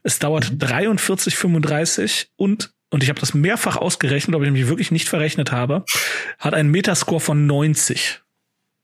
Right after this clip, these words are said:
Speaker 2: Nicht schlecht.
Speaker 1: Ja.
Speaker 2: <laughs>
Speaker 1: Ähm, meine Review. Ähm, heilige Macaroni, ist mir da ein Meisterwerk entgangen.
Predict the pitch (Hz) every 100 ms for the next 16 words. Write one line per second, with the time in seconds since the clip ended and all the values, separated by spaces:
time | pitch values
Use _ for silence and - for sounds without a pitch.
0 | _ _ _ _ - - - _ _ -
1 | - - - - 123 117 - - - -
2 | - 123 127 143 147 - - - - -
3 | - - - - - 131 131 135 139 139
4 | - 135 147 143 143 127 127 117 - -
5 | 123 139 - - - _ - - 151 175
6 | 151 139 131 - 120 127 131 139 - 131
7 | 120 139 131 135 127 123 117 113 - 110
8 | 110 117 110 113 113 110 117